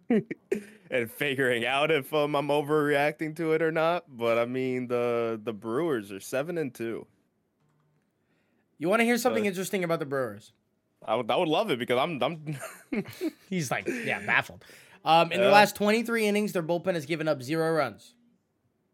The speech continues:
Speaker 1: Okay.
Speaker 2: They have the lowest bullpen E R A coming into the season after trading Josh Hader and Taylor Rogers last year.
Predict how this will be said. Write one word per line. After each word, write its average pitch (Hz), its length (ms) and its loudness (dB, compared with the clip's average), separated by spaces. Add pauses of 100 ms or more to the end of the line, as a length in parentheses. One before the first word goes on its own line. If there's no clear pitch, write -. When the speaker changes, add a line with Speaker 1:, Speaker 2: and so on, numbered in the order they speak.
(840)
Speaker 1:
Okay. 107 180 -6 (420)
Speaker 2:
They 139 140 0
have 143 280 2
the 151 120 -2
lowest 156 400 0
bullpen 165 400 0
E 156 120 -4
R 147 160 2
A 175 220 2
coming 170 320 -6
into 170 180 -8
the 156 80 -6
season 156 520 -6 (300)
after 110 300 -10
trading 120 400 -12
Josh 131 260 -6
Hader 143 420 -6
and 123 300 -14 (240)
Taylor 131 300 -8
Rogers 127 420 -6
last 110 260 -14
year. 104 240 -18